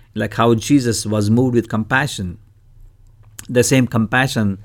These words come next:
He's expecting us to have that upon the people. So when you have the compassion and when you begin to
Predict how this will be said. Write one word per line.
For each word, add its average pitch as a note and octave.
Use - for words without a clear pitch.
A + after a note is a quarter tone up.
He's A2
expecting A2+
us A#2
to A2
have C#3
that B2
upon G#2+
the G2+
people. -
So A#2+
when A#2
you D3+
have C#3+
the B2
compassion C3
and A2+
when A2
you G#2+
begin B2+
to B2